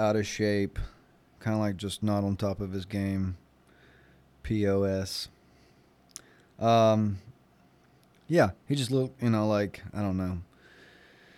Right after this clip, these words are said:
<sighs> I'm not gonna tell you to go watch the Canelo fight if I don't like boxing enough to tell you to watch it, but I like fighting sports enough that occasionally I'll watch it, if that makes sense. Um, yeah, I don't know. I'm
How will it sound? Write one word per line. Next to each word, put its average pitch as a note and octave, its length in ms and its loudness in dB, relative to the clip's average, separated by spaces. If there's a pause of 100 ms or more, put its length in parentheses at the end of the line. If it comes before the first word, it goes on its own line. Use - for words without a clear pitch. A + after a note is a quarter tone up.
(640)
<sighs> - 260 -8
I'm C3 140 2
not B2 140 6
gonna A#2 180 2
tell A#2 160 2
you A2 80 8
to G#2+ 80 2
go G#2+ 140 2
watch G#2 260 2
the G#2 60 -6
Canelo G2 480 0
fight F#2+ 400 -2
if - 360 -14 (640)
I B2+ 120 2
don't B2 100 4
like A#2 180 2
boxing G#2+ 460 4
enough G2+ 220 2
to G2 80 -6
tell G2+ 180 0
you G2 80 4
to F#2+ 80 2
watch F#2+ 320 2
it, G#2+ 160 2 (1500)
but F#2+ 120 -2
I F#2+ 40 2
like G2 240 0
fighting G2+ 380 2
sports F#2 360 -6
enough F#2+ 420 -2 (640)
that G2 120 -4
occasionally F2+ 520 -2
I'll D2+ 160 -8
watch D#2 300 -10
it, G#1 120 -12 (100)
if - 60 -20
that F2 140 -6
makes E2 260 -8
sense. - 440 -10 (440)
Um, G#2 340 -2
yeah, F#2+ 240 0
I A2 100 0
don't G#2 160 2
know. F2+ 120 -2
I'm F2+ 80 -8